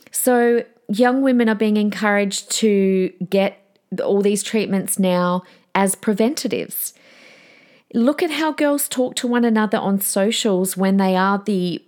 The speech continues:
picture perfect kind of person, right? It's so funny having a look and, and watching it. You know,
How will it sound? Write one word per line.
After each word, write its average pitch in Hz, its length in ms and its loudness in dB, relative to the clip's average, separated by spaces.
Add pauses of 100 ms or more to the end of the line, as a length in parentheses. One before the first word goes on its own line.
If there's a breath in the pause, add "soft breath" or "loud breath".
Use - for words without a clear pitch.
(120)
picture 202 320 -4
perfect 175 440 -2
kind 175 180 -2
of 160 80 -6
person, 151 480 -4
right? 151 280 -2
It's 196 200 -2
so 226 240 0
funny 190 320 0
having 165 440 -4
a 160 60 -2
look 160 260 -4
and, 160 160 -6
and 156 240 -4
watching 160 520 -4
it. 143 260 -4 (480 loud breath)
You 185 140 0
know, 156 320 0